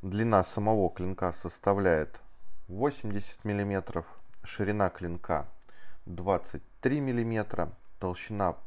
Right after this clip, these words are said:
по обуху составляет три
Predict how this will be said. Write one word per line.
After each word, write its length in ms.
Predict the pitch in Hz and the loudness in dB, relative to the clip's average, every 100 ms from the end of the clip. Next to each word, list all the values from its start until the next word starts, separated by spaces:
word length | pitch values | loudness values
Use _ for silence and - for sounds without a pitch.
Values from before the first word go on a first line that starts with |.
| - | -2
по 260 | 101 87 - - | 0 0 -2 -4
обуху 600 | 139 117 110 - - - | -2 -2 -4 -6 -12 -14
составляет 960 | - - 87 - 90 98 120 120 110 - - - - - - - - - - - - - | -10 -8 -6 0 0 4 4 4 2 -4 -6 -6 -6 -4 -4 -4 -6 -14 -20 -20 -10 -6
три 280 | 90 110 | -2 0